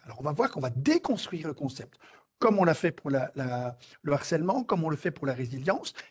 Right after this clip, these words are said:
Il faut qu'on le fasse par rapport au burn-out. Dire, « Je fais un burn-out », Cristiano l'a très bien évoqué, bah, ça se voit pas par des signes visibles. On est donc en train de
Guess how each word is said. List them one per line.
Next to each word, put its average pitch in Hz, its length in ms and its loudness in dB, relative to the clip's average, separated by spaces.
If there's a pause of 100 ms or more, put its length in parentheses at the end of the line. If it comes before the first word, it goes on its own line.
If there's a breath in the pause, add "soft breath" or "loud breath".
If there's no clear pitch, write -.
Il 156 100 -4
faut 302 160 2
qu'on 180 180 -2
le 165 80 6
fasse - 460 2 (320 loud breath)
par 185 140 4
rapport 180 280 -4
au 170 60 -6
burn-out. 131 480 -6 (400 soft breath)
Dire, « 190 260 -8 (360 soft breath)
Je 139 160 -4
fais 277 220 -2
un 202 100 -2
burn-out », 151 600 -4 (280)
Cristiano - 380 -8
l'a 131 80 -8
très - 200 -10
bien 156 200 -4
évoqué, 139 560 -2 (520 loud breath)
bah, - 160 0
ça 165 140 -2
se - 140 -4
voit 151 240 0
pas 220 100 4
par 131 160 -2
des 139 80 -4
signes 143 300 -4
visibles. 139 580 -4 (300 loud breath)
On 156 160 2
est 196 80 6
donc 262 280 0
en 165 120 4
train 247 340 -2 (500 loud breath)
de 190 320 4